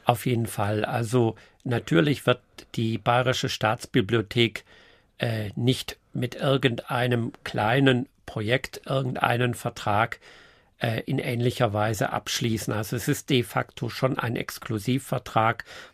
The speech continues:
weil Google eben hier, äh, ganz andere Bedingungen, äh, garantieren kann, als wenn jetzt etwa ein freies Projekt herkäme und sagt, wir wollen da jetzt tausend oder hundert Bücher gern von euch digitalisieren.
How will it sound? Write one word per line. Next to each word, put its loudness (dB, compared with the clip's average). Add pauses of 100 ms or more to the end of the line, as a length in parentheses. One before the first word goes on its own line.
weil -2
Google 0
eben -4
hier, -2 (420)
äh, -4 (100)
ganz -2
andere -2
Bedingungen, 4 (440)
äh, -2
garantieren 0
kann, -2
als -6
wenn -2
jetzt -6
etwa -4
ein -2
freies -6
Projekt -6
herkäme -2
und -4
sagt, -2
wir 0
wollen -2
da -2
jetzt -8
tausend -4
oder -4
hundert -6
Bücher -2 (480)
gern 0
von -4
euch -4
digitalisieren. -2